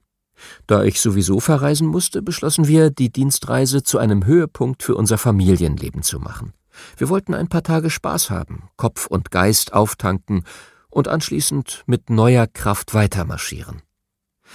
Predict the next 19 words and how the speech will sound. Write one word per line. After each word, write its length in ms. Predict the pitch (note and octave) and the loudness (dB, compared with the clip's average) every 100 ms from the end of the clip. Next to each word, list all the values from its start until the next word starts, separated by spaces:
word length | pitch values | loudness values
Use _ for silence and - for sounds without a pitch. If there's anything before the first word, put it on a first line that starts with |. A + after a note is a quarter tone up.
| - - - _ - | -20 -20 -20 _ -2
Sonja 440 | - E2+ F2+ F#2+ | 0 2 2 2
hatte 200 | G#2+ A#2 | 2 0
von 200 | A2+ G2+ | 0 -2
einem 280 | F#2 F#2+ F2+ | 0 -2 -2
tollen 300 | C3 D#3 C#3 | -2 0 0
Ausflugsziel 800 | D#3+ F3 - A#2+ - - B2+ A#2+ | -2 -2 -2 -2 0 0 2 2
für 180 | - A2+ | 2 -2
Kinder 380 | - E3+ C3 | 2 2 2
gehört, 520 | G#2+ F#2 D#2+ C2 - - | 2 -2 -2 -6 -10 -10
das 240 | E2 - | -6 -6
ganz 240 | - F2+ - | -2 -2 0
in 140 | G2+ | 2
der 100 | F#2+ | 4
Nähe 220 | F2+ G#2 | 4 4
von 240 | G2 G2 F#2+ | 4 0 0
Denver 320 | A2+ G#2 D#2+ | 0 -2 -6
lag, 240 | - - - _ - _ _ _ | -10 -16 -18 _ -20 _ _ _
dem 160 | F#2+ G2 | -2 0
Schmetterlingspavillon. 1300 | - A#2 C3+ D3 G2+ D#2+ - - D#2 C#2 - C2 - | 0 0 2 2 0 -2 -4 -6 -8 -8 -10 -12 -16